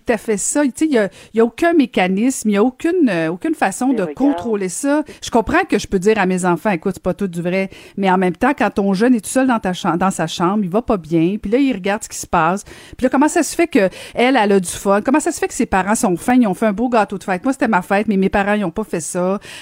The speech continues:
Speaker 1: Euh, tu sais, il y a tout ce comparable-là de dire, sur Instagram, le monde est beau, mais le monde n'est pas toujours beau quand t'es tout seul dans ta chambre, dans ton petit trois et demi, puis que ton père puis ta mère travaillent, puis t'as pas
Speaker 2: T'as raison.
Speaker 1: mangé. Tu sais, c'est ça qui est
Speaker 2: T'as
Speaker 1: dur
Speaker 2: raison, t'as
Speaker 1: de,
Speaker 2: raison.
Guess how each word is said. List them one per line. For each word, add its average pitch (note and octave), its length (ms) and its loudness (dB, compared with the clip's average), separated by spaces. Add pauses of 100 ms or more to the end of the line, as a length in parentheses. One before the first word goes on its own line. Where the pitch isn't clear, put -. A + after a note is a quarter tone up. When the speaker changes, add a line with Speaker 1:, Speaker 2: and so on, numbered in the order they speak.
Speaker 1:
Euh, G3 160 2
tu F3+ 100 -6
sais, F4+ 160 2 (120)
il G3+ 60 -4
y A3 60 4
a - 40 2
tout - 180 -2
ce - 120 -6
comparable-là G#3+ 800 0
de A3+ 140 0
dire, A#3+ 340 0 (180)
sur G#3+ 200 0
Instagram, B3+ 720 2
le G#3+ 180 2
monde C4 420 4
est G3 120 -2
beau, G3 400 -2
mais F#3 260 -2 (180)
le G#3+ 140 2
monde D4+ 240 4
n'est G#3+ 80 2
pas C4+ 160 0
toujours G3 380 -2
beau G#3 240 2
quand F#3+ 160 -2
t'es F3 140 -8
tout - 120 -16
seul G#3 260 -2
dans F3 160 -2
ta D#3+ 140 -2
chambre, G#3+ 340 -4 (160)
dans F#3+ 160 0
ton G3 140 -2
petit - 160 -12
trois G#3+ 260 0
et G3+ 40 0
demi, F#3 300 0
puis - 140 -12
que - 60 -20
ton F3+ 140 -2
père G#3+ 200 0
puis - 100 -16
ta F3+ 120 0
mère G3 220 0
travaillent, F3+ 580 0 (300)
puis - 120 -16
t'as F#3+ 100 0
pas A3+ 120 0
Speaker 2:
T'as A#3 180 4
raison. - 0 -
Speaker 1:
mangé. F#3+ 480 -4
Tu - 60 -20 (200)
sais, C4+ 140 -4
c'est B3 160 -6
ça E4+ 160 -2
qui C4 140 0
est A3 40 0
Speaker 2:
T'as G3 120 0
Speaker 1:
dur A3+ 160 2
Speaker 2:
raison, C4+ 220 4
t'as G#3 100 -4
Speaker 1:
de, G3+ 60 4
Speaker 2:
raison. G#3+ 120 0